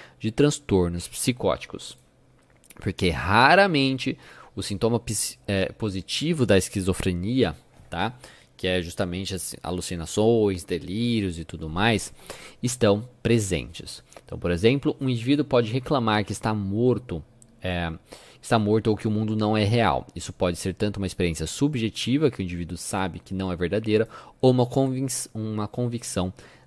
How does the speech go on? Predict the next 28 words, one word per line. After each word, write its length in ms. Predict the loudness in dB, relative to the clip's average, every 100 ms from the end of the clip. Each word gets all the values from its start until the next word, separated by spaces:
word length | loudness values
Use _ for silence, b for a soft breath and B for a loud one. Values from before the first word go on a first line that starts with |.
| -4
delirante. 680 | 4 6 6 4 2 -4 -6
A 60 |
gente 180 | -4 -4
precisa 300 | 0 2 2 -2
realmente 380 | -6 -6 -6 -2
fazer 440 | -2 -2 -4 -6 -8
essa 480 | -8 -6 -4 -4 -6
diferenciação 920 | -8 0 0 0 -4 -4 -4 -2 -4 -6 B B B -8
aí, 220 | -6 -6
se 240 | -8 -4
ele, 180 | -2 -2
se 180 | -4 -2
esse 200 | -2 -4
impa-, 260 | -6 -4 -2
é, 140 | -2 -4
é, 380 | -4 -2 -2 -6 -10 -12 -8 -6
o 60 | -2
teste 420 | 4 6 4 0
de 80 | 0
realidade 520 | 0 0 2 0 0
está 140 | -4
intacto 640 | -6 -4 -2 -2 -2 -8 -8 B B B 4
ou 200 | 4 6
não 120 | 2
está 260 | 2 2
intacto, 440 | 2 0 -4 -4 -8
pra 120 | -6
saber 360 | -4 0 -2